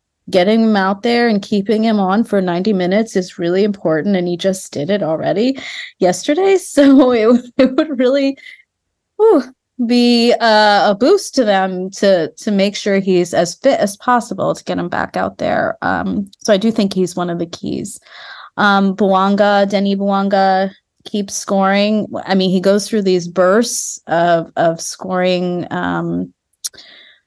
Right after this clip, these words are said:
uh, streaks, and we need to keep him on that basically for two more. So,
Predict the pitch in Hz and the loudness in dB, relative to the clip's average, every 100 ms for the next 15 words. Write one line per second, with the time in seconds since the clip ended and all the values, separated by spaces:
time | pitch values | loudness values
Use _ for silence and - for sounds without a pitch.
0 | _ - - 180 160 147 151 147 117 - | _ -18 0 2 4 4 4 4 0 -6
1 | - 175 277 - - - 185 180 180 180 | 0 2 2 -2 -12 -2 2 4 4 2
2 | 180 175 202 185 185 180 - - 196 196 | -2 -6 -2 0 2 0 -4 -2 -2 0
3 | 185 180 175 - _ - 190 285 185 117 | 0 0 -4 -8 _ -2 2 4 4 0
4 | - 156 - 175 165 160 202 - 349 339 | -2 -2 -2 -2 -2 -2 -4 -2 0 2
5 | 359 160 196 - 208 202 196 196 | 2 0 -4 2 4 6 4 2